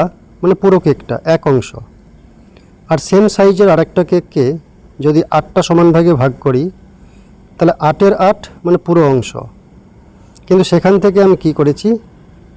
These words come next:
একজনকে চারের তিন অংশ দিয়েছি, একজনকে আটের তিন অংশ। তাহলে দেখো, চারের তিন অংশ এবং আটের তিন অংশ দুটোই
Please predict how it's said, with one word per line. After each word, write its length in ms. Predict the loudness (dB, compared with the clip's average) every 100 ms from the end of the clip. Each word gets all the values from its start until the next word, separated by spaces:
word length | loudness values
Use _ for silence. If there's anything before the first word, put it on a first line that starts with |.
| -10 -4
একজনকে 360 | 0 2 2 0
চারের 280 | 0 2 0
তিন 200 | 0 0
অংশ 180 | 2 0 0
দিয়েছি, 400 | 2 0 2 -2 -2 -10 -20 -20 -6
একজনকে 400 | -2 2 2 2 0
আটের 300 | -2 0 0
তিন 180 | 0 0 0
অংশ। 160 | -2 _ _ _ _ -20 -20 -20 _ _ _
তাহলে 240 | 0 2 2
দেখো, 340 | 2 0 -2 -4 -8 -20 -20 _ _ -20 _ -12
চারের 340 | -2 2 4 2 2
তিন 140 | 2
অংশ 240 | 4 2 0 0 0 -4 -6
এবং 180 | -2 0 0
আটের 280 | 0 0 0
তিন 120 | 2 4
অংশ 220 | 4 2 -2 -6 -8 -20 -20 -20 -20 -20 -20 -20 -20 -20 -20 -20 -20 -20 -20 -20 -20 -18 -6
দুটোই 300 | -2 0